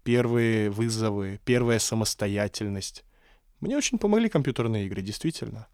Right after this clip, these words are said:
Другое дело, когда вам тридцать пять, и вы слегка бородаты, как,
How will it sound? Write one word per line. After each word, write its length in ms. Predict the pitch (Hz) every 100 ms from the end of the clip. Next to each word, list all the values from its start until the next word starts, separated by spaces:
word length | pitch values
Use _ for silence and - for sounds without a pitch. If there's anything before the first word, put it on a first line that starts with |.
| _ _ _ -
Другое 300 | 131 147 180
дело, 180 | 165 151
когда 320 | 131 127 131
вам 180 | 127 113
тридцать 400 | 131 127 131 -
пять, 400 | 135 113 - -
и 720 | 107 107 104 101 101 101 95
вы 160 | 104 107
слегка 340 | - 107 -
бородаты, 680 | 107 107 107 113 185 - 101 - _ _ _ _ _ -
как, 280 | 101 -